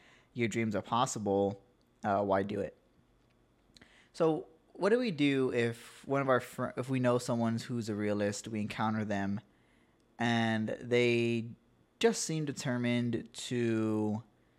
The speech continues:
squash our dreams or kinda leave us, uh, demoralized? Well,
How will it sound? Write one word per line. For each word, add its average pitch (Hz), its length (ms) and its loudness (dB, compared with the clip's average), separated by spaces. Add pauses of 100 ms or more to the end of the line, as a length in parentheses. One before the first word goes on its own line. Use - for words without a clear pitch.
(140)
squash 127 480 0
our 113 140 2
dreams 135 800 0
or 104 400 0 (460)
kinda 147 280 2
leave 120 320 0
us, 110 580 0 (160)
uh, 101 360 4 (360)
demoralized? 101 880 -2 (1200)
Well, 160 340 4